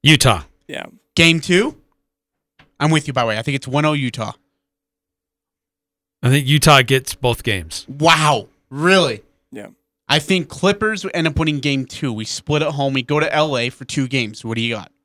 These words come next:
Speaker 2: Uh, I have Jazz. W-, <laughs> this is gonna be hot. Uh, I have Jazz winning the first two at home and splitting with the Clippers
Speaker 3: So
Speaker 2: in
Speaker 3: they're
Speaker 2: L A.
Speaker 3: at three one in your area.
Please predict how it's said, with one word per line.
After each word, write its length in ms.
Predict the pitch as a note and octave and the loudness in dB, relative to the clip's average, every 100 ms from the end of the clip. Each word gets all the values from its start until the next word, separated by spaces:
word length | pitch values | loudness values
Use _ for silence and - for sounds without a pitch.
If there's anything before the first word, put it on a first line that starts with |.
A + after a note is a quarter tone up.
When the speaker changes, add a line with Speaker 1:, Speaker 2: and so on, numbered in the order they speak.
| _ _ _ _ _ _ _ _ _ _ - | _ _ _ _ _ _ _ _ _ _ -6
Speaker 2:
Uh, 480 | C#3 C3+ C3+ C3 C3 - G1+ G1+ _ _ _ _ _ | -2 0 0 0 -4 -10 _ _ _ _ _ _ _
I 120 | - D3 | -4 0
have 260 | D3 C#3+ | 0 0
Jazz. 400 | B2 C#3 C#3 D3+ | 0 2 4 4
W-, 220 | C#3+ C#3+ D3 - - | 0 -4 -10 -14 -20
<laughs> 220 | _ _ | _ _
this 280 | C#3 C3 C3 | -12 -10 -10
is 260 | A#2+ - _ | -8 -8 _
gonna 120 | C3 | -14
be 100 | B2 | -12
hot. 200 | A#2 G#2 _ _ _ | -12 -14 _ _ _
Uh, 220 | - D3 C3+ | -2 0 2
I 120 | D3+ | 2
have 120 | E3 | 0
Jazz 320 | C3+ D3+ D#3+ | 2 4 4
winning 180 | D3+ D#3 | 4 0
the 60 | C#3 | 0
first 240 | D3 C#3 | -2 -2
two 140 | - C#3 | 0 -2
at 80 | B2+ | -2
home 300 | B2+ B2+ A#2+ | -2 -2 -4
and 160 | B2 | -6
splitting 300 | - C#3 B2+ | -4 -2 -4
with 80 | A#2+ | -6
the 60 | B2+ | -10
Clippers 500 | - A2+ G2+ G#2+ - _ _ _ | -12 -10 -10 -12 -14 _ _ _
Speaker 3:
So 200 | _ D#3 | _ -2
Speaker 2:
in 80 | C#3 | 2
Speaker 3:
they're 80 | C#3+ | 2
Speaker 2:
L 80 | A#2+ | 0
A. 20 | |
Speaker 3:
at 40 | A2+ | 0
three 140 | F3 | 0
one 200 | F3+ E3+ | 2 0
in 100 | D3+ | 0
your 160 | C#3+ C3+ | -2 0
area. 400 | A#2 G#2+ G#2 A2+ | 0 -2 -6 -10